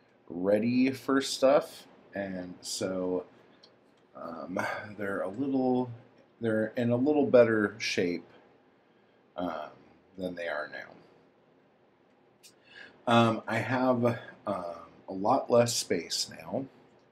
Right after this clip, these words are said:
and I have limited bookshelf space. So with that said, I would rather have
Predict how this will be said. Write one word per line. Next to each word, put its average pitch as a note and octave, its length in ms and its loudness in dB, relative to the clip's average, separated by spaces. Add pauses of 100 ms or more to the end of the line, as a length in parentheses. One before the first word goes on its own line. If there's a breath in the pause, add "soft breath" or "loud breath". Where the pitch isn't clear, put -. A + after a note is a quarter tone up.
(120)
and F#2 720 -4 (500 loud breath)
I G2+ 100 -4
have G#2 280 2
limited D3 840 2 (280)
bookshelf - 500 0
space. - 720 -4 (680 loud breath)
So G#2+ 560 8
with G2+ 300 0
that C3+ 340 6
said, F#2 600 4 (120)
I G#2+ 60 2
would G2 500 -4
rather B2 1000 2 (560)
have A2+ 440 0